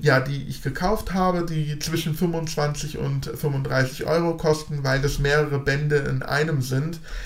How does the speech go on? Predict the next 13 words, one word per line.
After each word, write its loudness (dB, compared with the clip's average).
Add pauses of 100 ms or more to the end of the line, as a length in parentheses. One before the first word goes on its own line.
(280)
die, 0
äh, 2
super 4
dick 0
sind, 0 (120)
hochwertiges 2
Papier 4
haben 8
und 0
viele, -2
viele -2
Farbseiten -2
beinhalten. -2